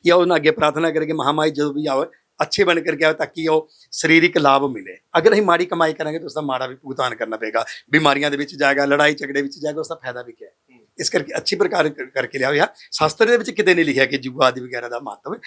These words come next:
Speaker 1: ਐਸਾ ਕੁਛ ਨਹੀਂ ਹੈ। ਜੂਆ, ਸ਼ਰਾਬ ਆਦਿ ਵਗੈਰਾ ਦਾ ਮਹੱਤਵ ਨਹੀਂ ਹੈ।
Speaker 2: ਮਤਲਬ ਜੂਆ ਕੋਈ ਮਾਇਨੇ ਨਹੀਂ ਰੱਖਦਾ
Speaker 1: ਨਹੀਂ,
Speaker 2: ਦੀਵਾਲੀ ਦੇ
Speaker 1: ਨਹੀਂ,
Speaker 2: ਤਿਉਹਾਰ
Speaker 1: ਨਹੀਂ,
Speaker 2: ਤੇ।
Speaker 1: ਕੋਈ
Speaker 2: ਪਰ ਸ-, ਜਿਹੜਾ ਅਸੀਂ ਸੁਣਦੇ ਆ ਰਹੇ ਹਾਂ ਜਾਂ ਸਾਰੇ ਤੁਸੀਂ ਵੀ ਸੁਣਿਆ ਹੋਏਗਾ ਕਿ ਦੀਵਾਲੀ ਵਾਲੇ ਦਿਨ
Speaker 1: ਹਾਂ।
Speaker 2: ਬਹੁਤ ਜ਼ਿਆਦਾ ਜੂਆ ਜਿਹੜਾ ਹੈ ਉਹ ਸ਼ੁਭ ਮੰਨਿਆ
Speaker 1: ਇਹ
Speaker 2: ਜਾਂਦਾ ਹੈ।
Speaker 1: ਇਹ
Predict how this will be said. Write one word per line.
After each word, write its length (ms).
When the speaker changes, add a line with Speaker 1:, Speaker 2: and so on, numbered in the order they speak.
Speaker 1:
ਐਸਾ 220
ਕੁਛ 240
ਨਹੀਂ 160
ਹੈ। 80
ਜੂਆ, 360
ਸ਼ਰਾਬ 360
ਆਦਿ 180
ਵਗੈਰਾ 260
ਦਾ 80
ਮਹੱਤਵ 360
ਨਹੀਂ 180
ਹੈ। 60
Speaker 2:
ਮਤਲਬ 180
ਜੂਆ 300
ਕੋਈ 160
ਮਾਇਨੇ 300
ਨਹੀਂ 140
ਰੱਖਦਾ 300
Speaker 1:
ਨਹੀਂ, 120
Speaker 2:
ਦੀਵਾਲੀ 220
ਦੇ 40
Speaker 1:
ਨਹੀਂ, 100
Speaker 2:
ਤਿਉਹਾਰ 280
Speaker 1:
ਨਹੀਂ, 200
Speaker 2:
ਤੇ। 60
Speaker 1:
ਕੋਈ 200
Speaker 2:
ਪਰ 240
ਸ-, 100
ਜਿਹੜਾ 280
ਅਸੀਂ 180
ਸੁਣਦੇ 340
ਆ 100
ਰਹੇ 120
ਹਾਂ 60
ਜਾਂ 180
ਸਾਰੇ 340
ਤੁਸੀਂ 340
ਵੀ 60
ਸੁਣਿਆ 300
ਹੋਏਗਾ 300
ਕਿ 120
ਦੀਵਾਲੀ 360
ਵਾਲੇ 220
ਦਿਨ 200
Speaker 1:
ਹਾਂ। 520
Speaker 2:
ਬਹੁਤ 260
ਜ਼ਿਆਦਾ 440
ਜੂਆ 420
ਜਿਹੜਾ 380
ਹੈ 100
ਉਹ 240
ਸ਼ੁਭ 260
ਮੰਨਿਆ 280
Speaker 1:
ਇਹ 60
Speaker 2:
ਜਾਂਦਾ 240
ਹੈ। 160
Speaker 1:
ਇਹ 140